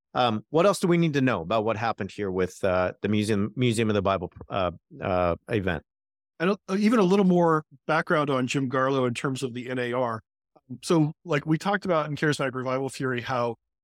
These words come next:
Speaker 2: Wagner has an inner circle. Garlow was not in that inner circle.
Speaker 1: Yeah,
Speaker 2: He was
Speaker 1: no.
Speaker 2: close to a number of the people who were.
Speaker 1: Yeah.
Speaker 2: And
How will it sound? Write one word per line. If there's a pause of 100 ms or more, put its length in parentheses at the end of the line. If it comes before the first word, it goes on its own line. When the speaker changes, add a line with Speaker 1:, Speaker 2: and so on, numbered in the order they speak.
(120)
Speaker 2:
Wagner
has
an
inner
circle. (160)
Garlow
was
not
in
that (100)
inner
circle.
Speaker 1:
Yeah,
Speaker 2:
He
was
Speaker 1:
no.
Speaker 2:
close
to
a
number
of
the
people
who
were. (420)
Speaker 1:
Yeah.
Speaker 2:
And